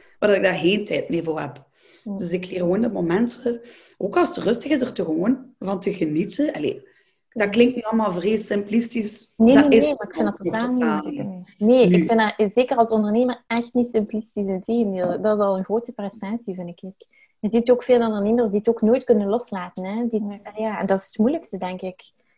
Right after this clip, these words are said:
Speaker 2: Ehm, die angst een beetje en die, die onzekerheid, ja, dat je daar ook wel ergens kunt in vrede nemen of zo. En, en wel meer in het moment kunt, eh, allee, kunt leven, hè. Ja, ik vind dat
Speaker 1: Ja, ik heb
Speaker 3: Ik
Speaker 1: wel
Speaker 3: denk dat
Speaker 1: wat,
Speaker 3: veel
Speaker 1: ik laat ook nooit mijn werk echt los, denk ik.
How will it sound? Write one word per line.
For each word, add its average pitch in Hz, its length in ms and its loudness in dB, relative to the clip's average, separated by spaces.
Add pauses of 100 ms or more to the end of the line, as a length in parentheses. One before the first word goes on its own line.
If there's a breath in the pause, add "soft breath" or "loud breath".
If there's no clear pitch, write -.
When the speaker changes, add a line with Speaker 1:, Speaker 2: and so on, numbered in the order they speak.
(140)
Speaker 2:
Ehm, 185 520 -6
die 196 180 -4
angst 202 300 -4
een 208 60 -2
beetje 196 280 -4
en 202 180 -6
die, 190 220 -6
die 185 380 -6 (160)
onzekerheid, 202 640 -2
ja, 226 160 2
dat 196 160 -4
je 202 80 -4
daar 185 260 -8
ook 202 120 -8
wel 196 140 -4
ergens 190 400 -8
kunt 190 240 -6
in 175 160 -6
vrede 226 280 0
nemen 254 320 -2
of 247 60 -16
zo. 240 200 -6
En, 202 240 -4
en 185 160 -6
wel 202 280 -4
meer 196 160 -6
in 208 80 -4
het - 100 -14
moment 185 340 -8
kunt, 190 340 -12
eh, 180 80 -12 (280)
allee, 185 280 -12 (600)
kunt 175 220 -14
leven, 160 480 -12 (120)
hè. 196 100 -16
Ja, 202 180 -10
ik - 60 -20
vind 208 360 -10
dat 214 120 -12
Speaker 1:
Ja, 190 160 -4
ik 208 140 -4
heb 233 100 2
Speaker 3:
Ik 226 60 4
Speaker 1:
wel 233 100 6
Speaker 3:
denk - 20 2
dat 233 80 4
Speaker 1:
wat, 233 100 0
Speaker 3:
veel 190 120 -2
Speaker 1:
ik 240 60 -4 (260)
laat - 120 -14 (160)
ook 233 260 -6
nooit 226 240 0
mijn 202 160 0
werk 196 220 -4
echt - 260 -8
los, 156 320 -4
denk 156 260 -10
ik. - 300 -16